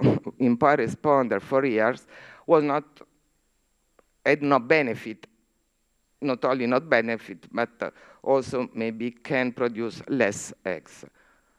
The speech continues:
And if you're thinking, uh, to the concept of the reduction of the ovarian response can be true by physiology. The natural cycle, there are only two retrospective studies on natural cycle, so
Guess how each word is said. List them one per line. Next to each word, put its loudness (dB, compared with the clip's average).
And 2
if 0
you're 0
thinking, 0
uh, 2
to -6
the -6
concept -2
of -2
the 0
reduction -2
of -12
the -6
ovarian -2
response -8
can -2
be -6
true -2
by -2
physiology. -12
The 6
natural 4
cycle, 2
there 2
are 4
only 2
two -2
retrospective -2
studies -4
on -2
natural -2
cycle, 0
so -4